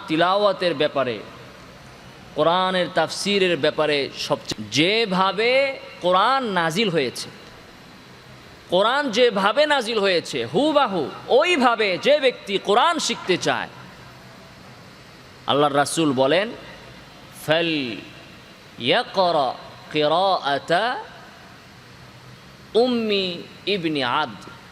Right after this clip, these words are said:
বা এরকম কি একটা বলেছেন। তো সে ব্যক্তি যেন আব্দুল্লাহ ইবনে মাসউদের তিলাওয়াত শুনে। কেউ যদি চায় যে তার তিলাওয়াতটা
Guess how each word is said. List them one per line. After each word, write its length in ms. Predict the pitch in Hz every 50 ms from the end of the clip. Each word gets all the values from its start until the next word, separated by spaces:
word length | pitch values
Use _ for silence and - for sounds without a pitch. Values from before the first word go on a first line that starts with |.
| - - - - - - - - - -
বা 80 | 131 139
এরকম 420 | 147 151 156 - 143 135 120 101 - - -
কি 120 | - 123
একটা 220 | 123 - - 127 113
বলেছেন। 420 | 123 131 131 131 127 - 190 214 226 - - - - - - - - - - - -
তো 80 | 156 156
সে 340 | - - - 202 233 262 254
ব্যক্তি 360 | 277 277 - - - 269 240
যেন 200 | 196 247 254 262 277 302 320 302 - - - - - - - -
আব্দুল্লাহ 560 | - 151 160 151 151 165 262 269 277 269 269
ইবনে 320 | 262 254 247 190 190 214 214
মাসউদের 840 | 202 196 190 180 - - 156 151 180 226 269 277 254 285 311 330 311 285 - - - - - - -
তিলাওয়াত 480 | - 185 190 196 190 180 175 160 147 123 -
শুনে। 260 | - - 120 104 92 76 - - - - - - - - - - - - - - - - - - - - - - - - - - - - - - - - - - - - - - - - - - - - - - -
কেউ 180 | - 156 185 185
যদি 220 | 165 196 202 214
চায় 520 | 196 - - 185 185 196 214 233 247 262 254 254 - - - - - 127
যে 100 | 170 170 - -
তার 340 | 170 175 196 220 233 233 208 -
তিলাওয়াতটা 840 | - 196 190 196 202 208 226 240 240 - - - 262 285 302 294